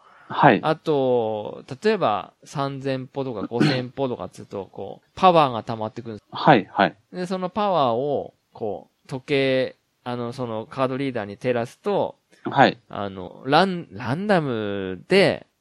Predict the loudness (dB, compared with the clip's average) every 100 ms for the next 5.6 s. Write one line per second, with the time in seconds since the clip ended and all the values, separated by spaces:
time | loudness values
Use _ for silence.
0 | _ -4 -4 -2 -4 -2 -4 -2 -2 -4
1 | -10 _ _ 2 4 2 0 0 0 0
2 | 0 -2 -2 _ _ _ 4 4 2 -8
3 | -14 _ -6 0 0 0 -4 -4 -6 -4
4 | -4 -4 -8 -18 _ _ -6 -2 0 0
5 | -2 -6 0 2 0 -6